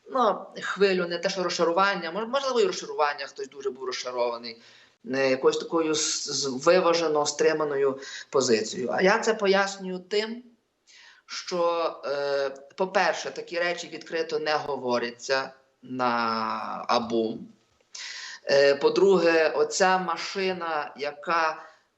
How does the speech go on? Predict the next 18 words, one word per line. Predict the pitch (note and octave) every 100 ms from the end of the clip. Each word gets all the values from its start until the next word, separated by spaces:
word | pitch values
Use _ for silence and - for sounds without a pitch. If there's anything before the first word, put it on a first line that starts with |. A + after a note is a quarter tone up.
| -
повільно | F#3+ F3+ F#3+ G#3 G3+ F3 C#3+ C#3
перемелює | C3+ D#3 D3+ D3+ D#3+ D3 C#3 C#3 C#3
ворога, | D#3 F#3 F3+ C3+ A2+ - _ _ _ _ _ -
а | C#3+ C#3+ B2+ C3+
Захід | C3+ D#3+ E3+ F3+ A3 A3+ - -
саме | - E3+ E3+ E3+
таку | E3+ E3 - E3
тактику | E3+ D#3+ D#3+ D#3+ E3+
завжди | D3 F3 F3 - E3+
має, | C3+ C3 C3 E3 F3 - -
як | C#3 D3 D3
не | E3+ G3 F3+
сторона | - C3+ C3+ B2 A2
конфлікту, | A2+ B2 - C3+ C#3 - F#3+ - _
про | -
що | C#3 D#3
вчора | C#3 - C#3+ C#3
генсек | C#3 C3+ - E3